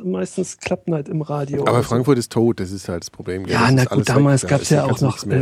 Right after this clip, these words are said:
Speaker 2: da
Speaker 1: das
Speaker 2: ist nichts mehr
Speaker 1: Cray
Speaker 2: zu
Speaker 1: und so,
Speaker 2: holen.
Speaker 1: das gibt's ja
Speaker 2: Ja,
Speaker 1: auch alles nicht
Speaker 2: alles
Speaker 1: mehr.
Speaker 2: hier, kannst du
Speaker 1: Bist du
Speaker 2: Knicke.
Speaker 1: tendenziell, na, du bist gar nicht, ja, ist egal.
Speaker 2: Na, hier oben halt, oder?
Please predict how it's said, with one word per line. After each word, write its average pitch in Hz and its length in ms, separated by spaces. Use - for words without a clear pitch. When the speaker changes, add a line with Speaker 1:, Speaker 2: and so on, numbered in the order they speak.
Speaker 2:
da - 80
Speaker 1:
das 160 40
Speaker 2:
ist 131 100
nichts - 180
mehr 139 80
Speaker 1:
Cray 156 180
Speaker 2:
zu 147 60
Speaker 1:
und 143 120
so, 151 120
Speaker 2:
holen. 147 100
Speaker 1:
das 139 140
gibt's - 180
ja 156 80
Speaker 2:
Ja, 135 60
Speaker 1:
auch 151 80
alles - 260
nicht 131 160
Speaker 2:
alles 127 140
Speaker 1:
mehr. 131 100
Speaker 2:
hier, - 160
kannst - 220
du - 40
Speaker 1:
Bist 208 180
du 196 40
Speaker 2:
Knicke. - 140
Speaker 1:
tendenziell, 170 720
na, 147 140
du 156 100
bist 156 220
gar - 160
nicht, - 340
ja, - 160
ist - 160
egal. - 440
Speaker 2:
Na, 101 140
hier 101 280
oben 113 340
halt, 82 320
oder? 95 120